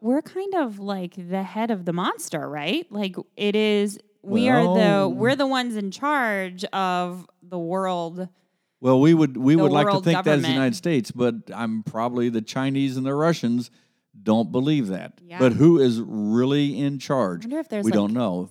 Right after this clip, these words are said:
Speaker 1: secret wars between all three countries that we
Speaker 2: I don't
Speaker 1: don't know
Speaker 2: know.
Speaker 1: about.
Speaker 2: Do, do rich and powerful Americans get together with rich and powerful Chinese and Russians and say, <laughs> "Watch what we're gonna do tomorrow.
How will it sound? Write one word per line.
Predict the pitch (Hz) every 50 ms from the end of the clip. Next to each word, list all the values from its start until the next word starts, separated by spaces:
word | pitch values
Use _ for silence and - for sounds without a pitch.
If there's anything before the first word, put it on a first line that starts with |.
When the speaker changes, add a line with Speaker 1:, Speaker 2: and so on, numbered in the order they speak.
| - - -
Speaker 1:
secret | - - 101 - -
wars | 165 170 180 208 214 202 175
between | 170 175 170 - 196 185 175 165 165 160 156 160 175 170 -
all | - 170 170
three | 170 - 170 160
countries | 165 - 175 170 165 - 160 170 -
that | - -
we | -
Speaker 2:
I | 104
don't | - 110 113
Speaker 1:
don't | 117 110
know | 98 90
Speaker 2:
know. | 90
Speaker 1:
about. | 76 78 - - - - 98
Speaker 2:
Do, | 107 110 113
do | 95 101 107 110 110 110 107 110 110 107 104 104 101
rich | 104 113 127 - -
and | 127 113
powerful | 107 110 117 120 123 120 - 120
Americans | 117 113 117 117 120 120 117 110 127 117 107
get | 107 113 107
together | - 113 110 113 117 117 113 110
with | 110 110 107 - _ _ _ _ _ _ _
rich | - 107 110 - -
and | 226 220 202
powerful | - 107 110 113 117 120 120 110 - 120 113 113 110
Chinese | 107 - - 113 117 120 120 123 127 127 127 127 117 117
and | 104 104 104
Russians | 107 113 120 - - 131 127 123 110
and | 110 107 104
say, | - - - - - - - 170 - - 143
<laughs> | - _ _ _ _ _
"Watch | - 156 156 -
what | - 127 -
we're | 120 120
gonna | 117 123 113 107
do | - - - - 131
tomorrow. | - - 127 110 113 107 107 101 98 98